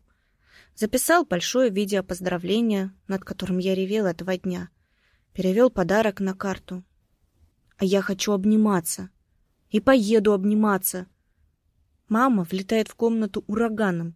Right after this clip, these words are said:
чуть не снеся дверь с петель, смотрит на то, что я делаю, и звереет еще сильнее. "И куда намылилась?" "В Москву.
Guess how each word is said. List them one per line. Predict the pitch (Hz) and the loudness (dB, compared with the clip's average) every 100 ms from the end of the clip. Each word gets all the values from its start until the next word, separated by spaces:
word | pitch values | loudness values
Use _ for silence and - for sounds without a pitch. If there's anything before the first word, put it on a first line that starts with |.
| _ | _
чуть | - 190 - | -12 -12 -4
не | 202 | -4
снеся | - 208 - 220 | -2 -4 0 0
дверь | 190 185 214 185 | 0 0 0 0
с | - | -8
петель, | - 190 180 185 - _ _ _ | -4 -4 -4 -12 -16 _ _ _
смотрит | - 196 196 190 175 180 | -6 0 0 0 -6 -6
на | |
то, | 170 180 | -6 -8
что | - 180 | -6 -6
я | 170 170 | -4 -6
делаю, | 170 233 226 165 - _ _ | -2 -2 0 -4 -10 _ _
и | 196 | -8
звереет | 175 185 190 190 180 - | -6 -4 -2 -2 -6 -6
еще | 196 185 - 165 | -6 -4 -4 -6
сильнее. | - 175 165 165 175 180 _ _ _ _ _ _ _ _ _ - | -4 -4 -4 -4 -8 -12 _ _ _ _ _ _ _ _ _ 2
"И | 294 | 2
куда | 285 247 285 277 | 4 4 4 4
намылилась?" | 247 202 214 240 247 240 247 - - _ _ _ _ _ _ _ _ | 4 4 6 6 6 6 4 2 -12 _ _ _ _ _ _ _ _
"В | 165 | 0
Москву. | 185 185 - 214 185 170 | 0 0 -2 0 2 0